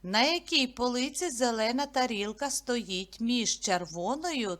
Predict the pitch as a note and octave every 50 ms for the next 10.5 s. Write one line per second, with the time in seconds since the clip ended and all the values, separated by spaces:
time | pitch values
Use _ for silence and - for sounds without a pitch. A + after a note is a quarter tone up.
0 | - - D#3+ D3 F3 G#3+ - - - - D#4+ D4+ B3+ A3 F#3+ F3+ F3 E3+ E3 D#3
1 | D3+ D3 C#3+ C#3+ - _ _ _ _ _ _ _ _ _ _ _ _ _ _ -
2 | - - - - - - - _ F#3 E3+ - G#3 G#3 G3+ G#3+ A#3 C#4+ - - E4
3 | D#4+ C#4+ - - B3 B3 B3 B3+ - - C4+ C4 A#3+ A#3+ A#3+ A#3 - A3 G#3+ G3+
4 | G#3+ G#3 G#3+ G#3 - - A3 A#3+ D4 D#4 D#4+ C#4+ B3+ A3+ A3 A#3+ B3+ B3+ - -
5 | C4+ B3+ - - - D4+ D4+ C#4+ C4 A#3+ A3+ G#3+ - - - G#3+ G#3+ - - -
6 | - _ _ _ _ - _ _ _ _ _ _ _ _ _ _ _ - _ -
7 | - _ _ _ _ _ _ _ _ _ - _ _ _ _ _ _ _ _ _
8 | _ _ _ _ _ _ _ _ _ _ _ - - - - - _ G3+ A3+ C4+
9 | C#4 C#4 C#4 C#4 C4 B3 C4 C4 C4 - C4 B3+ B3 B3 B3 B3 A#3+ B3 - A#3+
10 | - - C4 B3 A#3+ B3 B3+ C#4 D#4+ F4